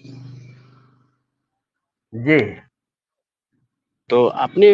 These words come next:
Speaker 2: বলছিলেন যে ওহি, না, আপনার সাথে আমি মত পার্থক্য করতে চাচ্ছি না, যেহেতু আপনিও একজন বা আমিও একজন একই, আমরা দিনী ভাই হিসাবেই হয়-, হয়তো বা চলার চেষ্টা করবো ইনশাল্লাহ। আপনার আমি ভুল ধরছি না, বা আমার জ্ঞানে যতটুকু আসছে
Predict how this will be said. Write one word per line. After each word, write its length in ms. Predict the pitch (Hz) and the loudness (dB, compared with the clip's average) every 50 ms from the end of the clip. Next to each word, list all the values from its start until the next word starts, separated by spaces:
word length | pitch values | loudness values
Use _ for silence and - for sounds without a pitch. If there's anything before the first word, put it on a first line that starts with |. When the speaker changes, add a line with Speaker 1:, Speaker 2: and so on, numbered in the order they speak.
| 196 165 151 | 4 2 2
Speaker 2:
বলছিলেন 320 | 165 160 147 185 180 202 196 | 0 0 2 4 4 4 6
যে 100 | 196 202 - | 4 2 2
ওহি, 440 | 165 165 165 156 147 143 185 202 208 214 214 214 214 190 - - - _ _ _ _ _ _ _ _ _ _ _ _ _ - | 4 2 2 2 2 0 0 0 0 0 0 0 -2 -4 -6 -10 -16 _ _ _ _ _ _ _ _ _ _ _ _ _ -4
না, 120 | 117 104 | -4 -4
আপনার 360 | - - 98 - - 147 156 - | -2 -2 -4 -4 -2 -4 0 0
সাথে 160 | 202 196 - 233 | 0 0 2 0
আমি 220 | 233 240 262 254 254 247 - - _ - _ _ _ - 127 | 0 0 0 -2 -2 -2 -4 -6 _ -20 _ _ _ -4 0
মত 220 | - - 170 - 202 202 185 | 0 0 2 4 2 4 4
পার্থক্য 320 | 208 202 - - 214 226 196 | 2 0 2 2 2 2 4
করতে 240 | - 196 - _ - | 2 -2 -2 _ 0
চাচ্ছি 300 | 208 175 - - - 160 127 | 0 0 0 0 0 0 0
না, 120 | 127 151 170 | 0 -2 -2
যেহেতু 340 | 156 160 170 175 160 - 165 | 0 0 0 0 2 2 2
আপনিও 400 | 160 160 - - 175 170 170 165 165 151 - - | 2 2 0 -2 0 2 2 2 0 -2 -2 -2
একজন 340 | 151 147 139 139 156 151 151 143 165 - _ _ _ _ _ _ _ _ _ _ _ _ _ _ _ _ _ | -2 -2 2 4 4 4 4 0 -4 -10 _ _ _ _ _ _ _ _ _ _ _ _ _ _ _ _ _
বা 100 | 139 135 127 | -2 0 0
আমিও 300 | 135 135 143 147 147 135 | 0 0 0 0 0 0
একজন 200 | 123 123 139 131 | 0 -2 -2 0
একই, 220 | 131 131 - 139 131 | 0 0 0 0 0
আমরা 180 | 120 120 123 127 | 0 0 -2 -4
দিনী 200 | 110 120 120 123 | -4 -4 -4 -4
ভাই 200 | 113 107 113 113 | -4 -4 -4 -4
হিসাবেই 400 | 117 113 - 127 123 123 123 120 - - - | -4 -2 -2 0 0 2 0 0 -2 -6 -6
হয়-, 200 | - 127 117 113 | -6 -4 -2 -2
হয়তো 180 | 113 101 113 107 | -4 -4 -4 -4
বা 100 | 110 107 | -4 -4
চলার 280 | - - 110 110 - 123 | -4 -4 -6 -6 -6 -6
চেষ্টা 200 | 107 - - 107 | -8 -6 -6 -6
করবো 220 | 98 95 95 90 92 | -6 -6 -6 -6 -8
ইনশাল্লাহ। 420 | 90 87 - - 90 85 87 - 170 - _ _ _ _ _ _ _ _ _ _ _ - - - - - - - - - _ _ _ _ _ _ _ _ - | -10 -10 -12 -14 -12 -10 -10 -12 -12 -14 _ _ _ _ _ _ _ _ _ _ _ -20 -20 -20 -20 -20 -20 -20 -20 -20 _ _ _ _ _ _ _ _ -10
আপনার 240 | - 135 139 143 151 | -4 -2 0 0 0
আমি 120 | 156 165 | 0 -2
ভুল 220 | 139 123 143 147 143 | -2 -2 -2 -2 0
ধরছি 300 | 127 147 135 - - 139 113 | 0 -2 -2 -2 -6 -6 -4
না, 120 | 107 123 131 | -2 -2 -2
বা 160 | 120 127 123 120 | 2 2 2 2
আমার 260 | 107 123 131 160 170 160 | 2 2 2 0 2 2
জ্ঞানে 200 | 160 165 170 160 | 0 0 0 0
যতটুকু 380 | 139 147 139 151 170 - - 131 | 0 -2 -2 -2 -4 -2 -2 -2
আসছে 340 | 117 113 - - - 110 | -2 -2 -4 -6 -6 -6